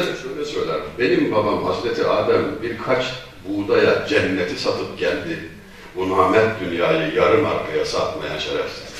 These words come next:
<laughs> Böyle bir hal.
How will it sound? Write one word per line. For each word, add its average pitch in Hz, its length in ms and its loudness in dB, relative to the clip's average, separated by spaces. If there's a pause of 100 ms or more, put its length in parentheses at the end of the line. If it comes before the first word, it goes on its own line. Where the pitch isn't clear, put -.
(2000)
<laughs> - 0 -
Böyle 160 260 6
bir - 40 6
hal. - 240 4